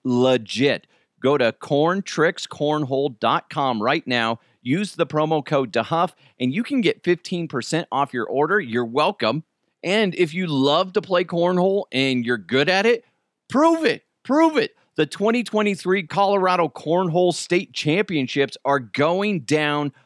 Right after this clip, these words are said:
October sixth, seventh, and eighth.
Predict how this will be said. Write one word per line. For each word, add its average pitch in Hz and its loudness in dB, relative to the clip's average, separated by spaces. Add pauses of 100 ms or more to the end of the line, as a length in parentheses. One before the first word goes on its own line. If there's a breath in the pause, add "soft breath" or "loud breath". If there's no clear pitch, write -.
(100)
October 139 0
sixth, - -2
seventh, 175 -2
and 127 -6
eighth. 180 0